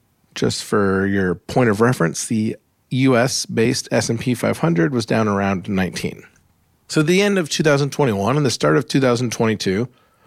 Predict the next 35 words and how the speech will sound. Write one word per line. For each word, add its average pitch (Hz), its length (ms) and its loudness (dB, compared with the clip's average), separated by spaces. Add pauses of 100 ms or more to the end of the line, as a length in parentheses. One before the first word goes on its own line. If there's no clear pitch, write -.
(140)
we 147 60 0
started 175 260 2
seeing 165 200 0
a 135 40 2
big 143 200 2
lift 143 240 0
in 127 140 0
bond 110 260 2
yields 82 400 -6 (140)
globally. 135 600 2 (280)
And 117 100 -2
central 160 300 2
banks, 127 280 0
led 120 140 2
by 127 80 2
the 127 120 0
U 101 180 0
S, 85 120 -6
started 117 340 -2
to 113 220 0 (300)
quite 175 240 0
aggressively 135 540 0
increase 151 560 -2
interest 107 400 -8
rates. - 340 -12 (420)
And 131 120 0
that 113 100 0
really 151 320 4
hit 151 160 0
the 139 80 -2
market 120 460 -2
very 156 380 0
hard, 101 280 -6
particularly 143 760 -2
for 110 420 -2